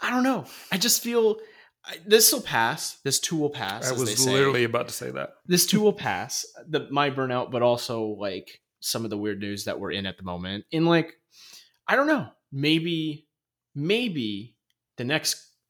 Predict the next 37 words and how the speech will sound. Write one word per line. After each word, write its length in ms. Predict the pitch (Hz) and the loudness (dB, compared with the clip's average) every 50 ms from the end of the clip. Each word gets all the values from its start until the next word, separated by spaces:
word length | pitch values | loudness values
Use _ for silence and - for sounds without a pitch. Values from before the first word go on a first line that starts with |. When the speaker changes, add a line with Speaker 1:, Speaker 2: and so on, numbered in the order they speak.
| _ - | _ -6
Speaker 1:
two 200 | - - 170 156 | 0 2 4 4
or 80 | 156 147 | 4 2
three 240 | 151 - 147 131 | 0 -2 -4 -2
years 440 | 120 110 107 107 104 101 98 98 - | 0 0 0 0 0 -2 -4 -6 -8
of 180 | - - 104 104 | -8 -10 -8 -8
our 80 | 101 | -8
democracy 840 | 98 101 98 98 95 95 98 - - - - 98 92 87 87 87 _ - | -8 -8 -8 -8 -8 -8 -8 -6 -6 -6 -4 -4 -6 -10 -10 -12 _ -14
turns 340 | - - - 110 107 104 110 | -12 -8 -6 -6 -4 -2 0
out, 420 | 101 101 98 98 - - - - - - - - _ - | 2 2 2 0 -2 -4 -4 -4 -4 -4 -6 -10 _ -6
turns 240 | - 160 165 170 156 | 0 2 2 2 2
into 140 | 160 151 131 | 2 2 2
something 320 | - - 120 - - 104 | 2 0 -2 -4 -4 -4
we 100 | 98 98 | -4 -2
weren't 200 | 95 95 95 85 | -2 -4 -4 -6
expecting 500 | 82 - - - - - - - 71 69 | -6 -8 -8 -8 -10 -12 -12 -16 -16 -16
in 80 | 71 73 | -16 -18
a 40 | 65 | -18
good 180 | - - - | -20 -20 -20
way. 120 | - - - _ _ _ _ _ _ _ _ _ _ _ _ _ _ _ _ _ _ _ _ _ - | -20 -20 -20 _ _ _ _ _ _ _ _ _ _ _ _ _ _ _ _ _ _ _ _ _ -6
It 80 | 226 - | -4 0
could 140 | - 277 | 2 2
happen, 440 | 220 160 120 110 - - 127 143 151 - _ _ _ _ _ _ | 4 4 4 4 2 0 -8 -10 -10 -14 _ _ _ _ _ _
or 220 | - 185 196 208 208 | 2 6 6 6 6
it 100 | - - | 6 2
just 180 | 185 175 - | -4 -6 -4
kinda 160 | - 175 165 160 | -4 -4 -4 -2
stays 300 | - - 127 127 120 120 | -2 -2 -4 -4 -6 -4
the 60 | 107 | -4
same. 440 | - - 92 92 90 87 90 101 - _ _ _ _ _ _ _ _ - | -4 -4 -4 -4 -8 -8 -10 -12 -16 _ _ _ _ _ _ _ _ -8
I 60 | - | -4
don't 140 | 208 240 208 | -2 0 0
know. 320 | 165 107 80 73 - - - | 0 0 -2 -6 -10 -4 0
I 60 | - 151 | 2 4
refuse 460 | 160 165 156 - - 185 214 220 - | 4 4 2 0 -2 -4 -4 -4 -4
to 80 | 214 | -4
believe 540 | 170 160 135 117 127 131 131 127 120 127 127 - | -4 -6 -6 -6 -6 -6 -6 -6 -8 -10 -12 -8
that 500 | 113 110 104 101 98 92 - - - - | -4 -4 -2 -2 -2 -4 -6 -8 -8 -10